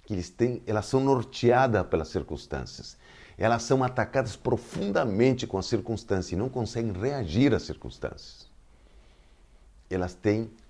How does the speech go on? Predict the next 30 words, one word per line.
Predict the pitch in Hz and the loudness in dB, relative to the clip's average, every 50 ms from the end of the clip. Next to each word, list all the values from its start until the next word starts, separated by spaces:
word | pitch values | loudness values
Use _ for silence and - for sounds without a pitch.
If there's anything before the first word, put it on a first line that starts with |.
| - - | -10 -6
muita | 107 104 104 104 107 107 104 101 104 104 95 - - 104 | -4 -2 0 0 0 2 2 2 2 2 2 0 -2 -2
dificuldade | 95 92 85 - 101 - - 90 80 76 80 76 82 80 82 82 | -2 -4 -6 -8 -10 -8 -6 -6 -4 -2 -2 -2 -2 -2 -2 -4
de | 73 87 | -2 -4
ouvir | 78 67 64 73 78 82 85 - | -4 -4 -4 -2 -2 -2 -2 -2
o | - - | -8 -10
Senhor | - - 82 82 82 | -8 -6 -4 -4 -2
Jesus | 76 78 73 64 71 78 76 - - | -2 -4 -4 -4 -4 -6 -6 -8 -10
que | - 85 | -14 -14
está | 78 - 82 78 | -10 -8 -10 -8
falando | - 80 69 69 76 78 | -6 -6 -6 -6 -6 -4
do | - 80 | -4 -4
lado. | 98 104 101 92 - - - - - - _ _ _ _ _ - _ - _ _ - - - - - - - - | -6 -6 -8 -10 -14 -18 -20 -20 -20 -20 _ _ _ _ _ -20 _ -20 _ _ -20 -20 -20 -20 -20 -14 -2 0
Elas | 107 113 - | 0 0 4
têm | - 143 131 | 6 6 6
muita | 131 135 156 139 160 151 | 8 6 4 4 4 2
dificuldade | 139 113 101 - 143 135 - 127 117 98 117 117 139 127 131 135 - - - - | 2 0 0 0 -2 0 0 -2 0 2 4 4 4 2 0 -2 -4 -8 -12 -8
de | - 104 127 | -2 0 2
ouvir | 123 110 95 92 95 120 147 156 147 131 | 2 2 0 0 2 4 6 6 6 6
o | 123 | 6
que | - - 113 | 4 4 4
o | 110 110 | 4 4
Espírito | 104 - - - - - - - 135 135 131 113 92 73 - - | 2 0 -4 -4 -8 -6 -2 0 2 2 2 0 0 -2 -4 -10
fala. | - - - 78 71 67 58 53 - - _ _ - - - - - - - | -16 -6 -4 -4 -4 -2 -4 -10 -14 -20 _ _ -20 -20 -20 -20 -20 -12 0
O | - 110 | 4 4
Espírito | 120 120 - - - - - 151 160 156 156 151 - - - - - - - - _ _ - _ _ - | 4 4 2 -4 -8 -4 -2 0 0 0 0 -2 0 0 -2 -2 -2 -6 -16 -20 _ _ -20 _ _ -10
de | 80 85 110 107 | -4 -2 0 0
vida | 95 95 85 - 147 175 165 107 90 90 76 69 71 - - - - - | 0 -2 -2 0 0 0 2 0 -2 -2 -4 -4 -8 -14 -16 -20 -20 -20
fala | - - - - - - 123 117 85 73 76 76 | -16 -14 -14 -14 0 4 6 6 6 6 2 -2
naquele | 73 76 78 - - 85 76 76 | -2 -4 -4 -2 -2 -2 -2 -2
momento. | 78 71 71 71 55 - - - - - | -2 -4 -4 -6 -8 -10 -14 -18 -20 -20